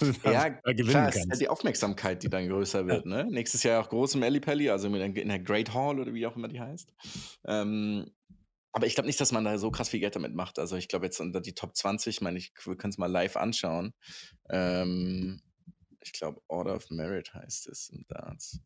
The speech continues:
Speaker 2: Ähm, da ist, glaube ich, ähm,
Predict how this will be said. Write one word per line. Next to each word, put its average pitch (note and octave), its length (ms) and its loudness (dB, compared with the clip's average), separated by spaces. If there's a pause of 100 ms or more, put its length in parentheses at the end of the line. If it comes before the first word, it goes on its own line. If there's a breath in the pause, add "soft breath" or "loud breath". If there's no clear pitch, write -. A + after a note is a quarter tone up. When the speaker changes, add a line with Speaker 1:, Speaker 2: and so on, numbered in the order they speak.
(760)
Speaker 2:
Ähm, F#2+ 920 -2 (1160 loud breath)
da G2+ 220 2
ist, - 340 -2
glaube G#2 440 2 (140)
ich, - 1300 -2 (140)
ähm, G2 880 0